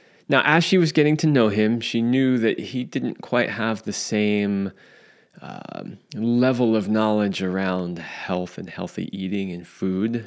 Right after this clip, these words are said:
that she did. But she was trying to be open-minded and, you know, be able to, uh, guide him where appropriate. So while making these pancakes, he asks her what type of oil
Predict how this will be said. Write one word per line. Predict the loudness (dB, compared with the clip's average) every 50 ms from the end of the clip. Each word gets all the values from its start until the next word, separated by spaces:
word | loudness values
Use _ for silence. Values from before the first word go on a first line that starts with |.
| -10 -18
that | -12 -8 -6 -6 -6 -6 -8
she | -8 -6 -2 -2 -2 -2
did. | 0 0 0 0 0 0 -2 -6 _ _ _ -20 -20 -20 -20 -20 -20 -20 -20 -20 -14 _ 0
But | 0 0 2
she | 2 2 2
was | 2 2 2
trying | 2 2 2 2
to | 2
be | 2 4 4
open-minded | 4 4 2 2 0 2 2 2 0 0 2 2 2 2
and, | 2 2 2 0 -2
you | -2 -2
know, | -2 -2 -4 -6 -8 -8 -6
be | -4 -2 0
able | 0 0 -2 -4 -6
to, | -6 -6 -4 -2 0 0 0 0 0 -2 -4 -8 -16 -20 -20 -20 -20 -20 -20 -20 -20 -20 -16
uh, | -12 -10 -8 -8 -6 -6 -4
guide | -2 0 2 2 2 2 2
him | 2 0 0 0 0 0
where | 0 0 0 0 0
appropriate. | 0 0 -2 0 0 0 0 2 2 2 4 4 4 2 -2 -10 -20 -20 _ _ _ _ _ _ _ _ _ _ _ _ _ _ _ -16 -14 -8
So | -2 0 2 4
while | 4 4 4 4 4
making | 4 2 2 4 4 4
these | 4 2 2
pancakes, | 0 -2 -2 -2 -2 -4 -4 -4 -4 -4 -6 -6 -8 -14 -16 -18 -20 -20 -20 -20 -20 _ _ _
he | _ 4 4 4 4
asks | 4 2 2 2 0 -4 -6 -2 0
her | 2 4 4 4 2 0 -4 -14 _ _ _
what | -4 -4 -4 -4
type | -2 0 0 0 2 2
of | 0 0 0 -4 _ -6 -4
oil | -2 0 0 0 -2 -4 -6 -8 -8 -8